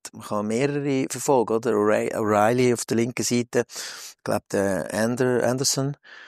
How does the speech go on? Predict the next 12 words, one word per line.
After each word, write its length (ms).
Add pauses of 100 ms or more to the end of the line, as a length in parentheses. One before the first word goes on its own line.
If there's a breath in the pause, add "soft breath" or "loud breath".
(160 loud breath)
Elliot 320
Anderson, 500
und 260
auf 160
der 140
linken 360
Seite 580
hat 160
er 60
noch 100
den 120
Gordon 520